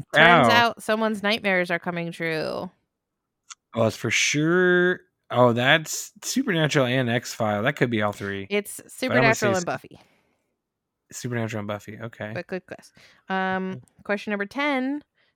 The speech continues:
Speaker 1: Turns out it's a baseball-loving alien.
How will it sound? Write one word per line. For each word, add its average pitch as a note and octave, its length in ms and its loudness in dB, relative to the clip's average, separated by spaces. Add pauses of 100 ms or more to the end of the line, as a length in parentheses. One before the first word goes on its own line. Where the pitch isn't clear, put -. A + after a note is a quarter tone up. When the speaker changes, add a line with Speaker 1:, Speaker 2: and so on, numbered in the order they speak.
(220)
Speaker 1:
Turns C#4 320 -2
out C4 300 0 (120)
it's G#3+ 200 -6
a A3+ 40 -4
baseball-loving B3 1120 0
alien. G#3+ 540 -4